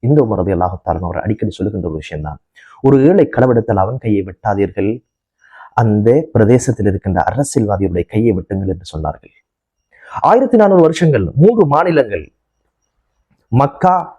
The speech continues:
மதீனா, யமன், பலஸ்தீன், பாரசீகம், ஹுராசான், ஆதர்பிஜான் கிட்டத்தட்ட ரெண்டரை லட்சம் சதுர கிலோமீட்டர்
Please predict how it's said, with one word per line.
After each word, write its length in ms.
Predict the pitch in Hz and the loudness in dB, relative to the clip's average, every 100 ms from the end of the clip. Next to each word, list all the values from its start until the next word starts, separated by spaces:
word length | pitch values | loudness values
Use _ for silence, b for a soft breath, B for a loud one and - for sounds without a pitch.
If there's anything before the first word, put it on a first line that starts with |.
| _ - | _ 0
மதீனா, 400 | 127 143 180 175 170 - _ - 120 | 2 4 4 4 2 -4 _ 0 4
யமன், 380 | 143 165 170 180 180 _ _ | 4 4 2 2 -4 _ _
பலஸ்தீன், 540 | 135 151 156 180 180 170 - _ - | -2 -2 0 2 2 0 -8 _ -2
பாரசீகம், 580 | 127 143 160 185 170 185 185 _ _ _ _ _ - | 0 2 2 4 4 2 -4 _ _ _ _ _ -12
ஹுராசான், 680 | - 147 185 185 185 180 180 180 123 127 | 0 2 4 2 0 0 -2 -2 0 2
ஆதர்பிஜான் 580 | 185 170 175 151 113 80 _ _ - | 2 2 2 2 -2 -6 _ _ -4
கிட்டத்தட்ட 460 | 160 240 180 - 120 | 0 0 0 2 2
ரெண்டரை 460 | 120 214 311 262 170 147 | 2 2 4 4 4 4
லட்சம் 400 | 156 - 214 277 - _ - - | 2 -2 -2 -2 -14 _ -18 -12
சதுர 280 | - 165 262 262 - | -2 0 2 2 2
கிலோமீட்டர் 520 | 180 190 170 156 143 | 2 4 4 4 0